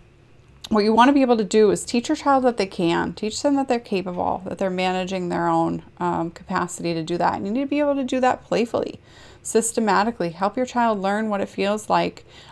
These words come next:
um, to feel that hair prickly on their skin, to feel that hair prickly on their, on their neck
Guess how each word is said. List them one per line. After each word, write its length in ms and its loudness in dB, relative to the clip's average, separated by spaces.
um, 260 2
to 120 -4
feel 260 0
that 180 4
hair 260 2
prickly 460 0
on 160 0
their 160 0
skin, 520 0
to 80 -16
feel 200 0
that 180 2
hair 240 -2
prickly 360 -4
on 160 0
their, 320 0
on 140 0
their 120 0
neck 320 -2